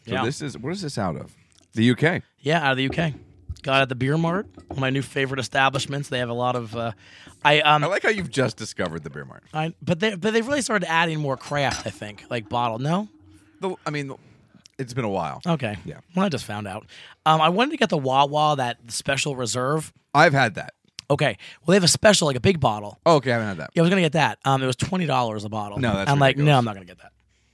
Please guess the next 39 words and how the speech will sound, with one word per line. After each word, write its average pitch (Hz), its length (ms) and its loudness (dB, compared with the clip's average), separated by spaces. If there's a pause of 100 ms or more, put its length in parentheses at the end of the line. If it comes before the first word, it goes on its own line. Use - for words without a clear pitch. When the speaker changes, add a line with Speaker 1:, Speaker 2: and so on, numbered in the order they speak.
(220)
Speaker 2:
'Cause 170 140 -2
I 170 60 4
don't 180 260 -2
think 190 120 2
I 160 40 4
like, 143 240 2
I 156 60 4
don't 151 80 4
know 160 60 2
if 135 80 0
I 139 60 4
like 127 320 0
it. 135 40 0
I 127 80 0
Speaker 1:
Yeah. - 20 2
Speaker 2:
know 156 100 4
you 156 160 4
don't 175 140 2
like 120 140 -4
coffee 143 300 -2
stout, 113 360 -4
Speaker 1:
No. 117 80 2
Speaker 2:
so. 104 260 2 (240)
Speaker 1:
And 135 140 0
I've 143 100 4
had 135 220 6
the 117 160 2
Wawa 98 360 4
coffee 151 180 0
Speaker 2:
Yeah, 143 100 2
I'm 143 40 0
like, 143 160 -2
Speaker 1:
stout. - 60 -4
Speaker 2:
"So 147 60 -2
I'm 147 100 0
not 135 140 -2
gonna 120 160 -8
get" 120 260 -8 (320)
Speaker 1:
Ooh, 156 540 2